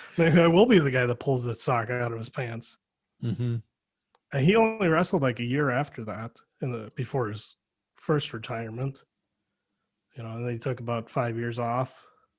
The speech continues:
Speaker 1: Well, about four years off. Uh, but, uh, yeah.
Speaker 2: Yeah.
Speaker 1: And then, uh, how about Terry
Speaker 2: Yeah.
Speaker 1: Funk? You wanna talk about Terry Funk a little bit?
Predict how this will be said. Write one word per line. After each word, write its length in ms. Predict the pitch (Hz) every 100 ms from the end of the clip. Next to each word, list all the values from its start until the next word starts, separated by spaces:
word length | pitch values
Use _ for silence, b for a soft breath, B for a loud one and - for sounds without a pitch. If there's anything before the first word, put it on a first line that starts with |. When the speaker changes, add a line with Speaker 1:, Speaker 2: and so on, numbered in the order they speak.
| _ _ _
Speaker 1:
Well, 360 | 151 113 123 _ -
about 160 | 143 117
four 240 | 147 131
years 240 | 127 127
off. 440 | 127 127 139 - _ _ _ _ _ _ -
Uh, 300 | 120 113 113 107 _ _ _
but, 180 | 123 107 -
uh, 180 | 110 107 _ _ _ _ _ _ _ _ _ _ _ _ -
yeah. 240 | 135 127
Speaker 2:
Yeah. 180 | 135 131 123 _ _ _ _ _ _ _ _ _ _ _ _ _ _ _ _ _ _ -
Speaker 1:
And 160 | 135 127
then, 200 | 123 120
uh, 300 | 117 113 127 _
how 60 | 170
about 180 | 165
Terry 220 | - 185 151
Speaker 2:
Yeah. 40 |
Speaker 1:
Funk? 380 | - 165 165 165 - _ _ _ _ _ _
You 60 | 135
wanna 80 | 123
talk 120 | 139
about 180 | 120 117
Terry 200 | - 127
Funk 260 | 117 139 131
a 40 |
little 160 | 139 139
bit? 220 | 139 147